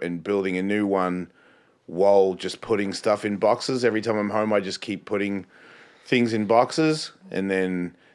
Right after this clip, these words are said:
there is one day where they keep the, all the stuff, and then they put it in the house. So there's one day where we don't have a place to live, and we have, uh, five dogs and two cats.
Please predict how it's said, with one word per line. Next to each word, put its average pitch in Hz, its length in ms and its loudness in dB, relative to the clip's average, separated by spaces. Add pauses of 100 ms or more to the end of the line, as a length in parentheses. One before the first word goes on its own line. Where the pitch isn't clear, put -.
there 113 140 4
is 170 180 4
one 135 320 4
day 120 300 6
where 95 300 4
they 92 420 -2
keep 127 420 -4
the, 85 600 0 (680)
all 113 220 6
the 90 100 -6
stuff, - 560 2 (120)
and 98 200 -2
then 113 220 2
they 107 100 2
put 95 180 -4
it 87 60 -2
in 87 100 -2
the 87 80 -4
house. 87 240 -4
So 95 100 -4
there's 95 240 -2
one 117 240 2
day 107 220 2
where 92 200 2
we 95 140 -2
don't 104 240 0
have 98 160 0
a 90 40 -4
place 101 360 -4
to 92 60 -6
live, 120 420 -2 (680)
and 92 180 -2
we 98 80 -2
have, 90 500 0 (400)
uh, - 380 -2 (220)
five 107 460 4
dogs 101 360 2
and 87 140 -6
two 104 180 -6
cats. 92 580 -2